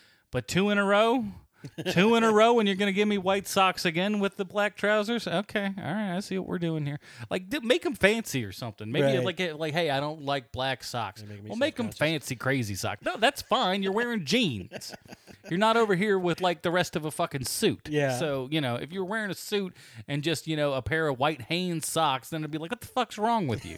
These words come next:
Speaker 2: <laughs>
Speaker 1: Like, Letterman, <laughs> fuck you.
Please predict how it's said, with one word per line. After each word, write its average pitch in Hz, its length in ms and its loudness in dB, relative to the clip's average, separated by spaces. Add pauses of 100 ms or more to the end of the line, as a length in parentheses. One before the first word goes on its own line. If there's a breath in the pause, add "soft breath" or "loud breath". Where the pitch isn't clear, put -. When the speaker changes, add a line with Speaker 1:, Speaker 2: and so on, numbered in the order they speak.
(140)
Speaker 2:
<laughs> - 580 -12
Speaker 1:
Like, 139 240 0
Letterman, 113 460 4
<laughs> - 80 -6
fuck 180 260 2 (100)
you. - 300 -4